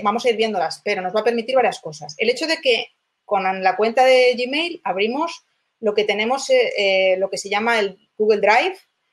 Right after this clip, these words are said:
que es un espacio en el que podemos tener documentos compartidos. Estos documentos compartidos, que hay de muchos tipos, eh, nos van a permitir, por ejemplo, tener un clipping de prensa que nos permita,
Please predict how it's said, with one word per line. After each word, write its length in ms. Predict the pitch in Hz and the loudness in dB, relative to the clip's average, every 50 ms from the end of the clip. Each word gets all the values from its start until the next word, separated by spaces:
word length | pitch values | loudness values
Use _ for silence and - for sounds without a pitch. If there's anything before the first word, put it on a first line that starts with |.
| _ _ _ _ | _ _ _ _
que 240 | - 214 208 220 233 | 0 2 4 4 2
es 240 | 240 - - - _ _ _ _ | 2 0 -8 -14 _ _ _ _
un 140 | 233 226 247 | -4 -2 -2
espacio 580 | 247 247 - - 262 277 269 - 277 294 330 | -2 -2 0 0 0 0 0 -4 -6 -6 -4
en 100 | 330 302 | -4 -6
el 60 | 277 | -6
que 80 | - 233 | -6 -6
podemos 280 | - 196 208 233 226 - | -6 -4 -6 -6 -6 -4
tener 180 | 233 226 233 | -4 -4 -2
documentos 480 | 240 262 262 214 202 208 214 - - - | -2 -2 -2 -2 -4 -4 -6 -6 -8 -4
compartidos. 840 | - 233 220 - - - - - 196 190 175 165 - - - - _ _ _ _ _ _ _ _ _ _ _ _ _ _ _ _ _ _ _ _ - | -4 -4 -4 -2 -4 -4 -4 -6 -6 -6 -6 -6 -10 -12 -20 -20 _ _ _ _ _ _ _ _ _ _ _ _ _ _ _ _ _ _ _ _ -18
Estos 220 | - 220 - 277 262 | -14 -4 -2 0 0
documentos 440 | 294 294 277 269 277 262 262 254 - | 0 -2 -2 -4 -2 -4 -4 -4 -4
compartidos, 720 | 240 220 208 208 196 - - 277 320 277 262 277 294 - | -8 -6 -4 -4 -4 -4 -4 -4 0 2 2 2 0 -2
que 80 | - 214 | -4 -4
hay 60 | 180 | -4
de 60 | 180 | -4
muchos 300 | 180 180 - - 165 - | -6 -8 -12 -14 -16 -10
tipos, 480 | - 269 262 254 254 277 370 370 - - _ _ _ _ _ _ _ _ _ _ _ | -10 -10 -4 -2 -2 -2 -2 -6 -12 -18 _ _ _ _ _ _ _ _ _ _ _
eh, 840 | - 214 202 202 202 196 196 196 196 196 196 190 190 190 190 190 - | -2 0 2 2 2 2 2 2 2 0 0 -2 -4 -6 -10 -12 -10
nos 160 | - 208 208 202 | -6 -6 -2 0
van 140 | 214 233 | 2 2
a 80 | 247 247 | 2 2
permitir, 420 | 269 262 254 247 240 247 262 262 | 2 0 0 -2 -4 -6 -8 -2
por 120 | - 269 285 | 2 2 2
ejemplo, 520 | 277 - 254 247 240 233 - 269 294 294 | 2 0 -2 -2 -2 -2 -2 -2 -2 0
tener 220 | - 226 214 214 226 | 0 -2 2 2 2
un 100 | 233 220 | 2 0
clipping 360 | - 233 226 226 240 233 226 | -4 -6 -6 -4 -4 -2 0
de 80 | 226 220 | 0 0
prensa 580 | 220 254 269 277 285 269 - 262 240 269 359 - _ _ _ _ _ _ _ _ _ _ _ _ _ | 2 0 0 0 -2 -2 0 0 0 0 -2 -8 _ _ _ _ _ _ _ _ _ _ _ _ _
que 120 | 208 202 | -6 -6
nos 160 | 196 185 - | -6 -6 -8
permita, 840 | - 196 185 180 185 202 226 247 240 247 247 254 277 330 381 - | -6 -6 -6 -6 -4 -4 -6 -6 0 2 2 2 2 0 -6 -10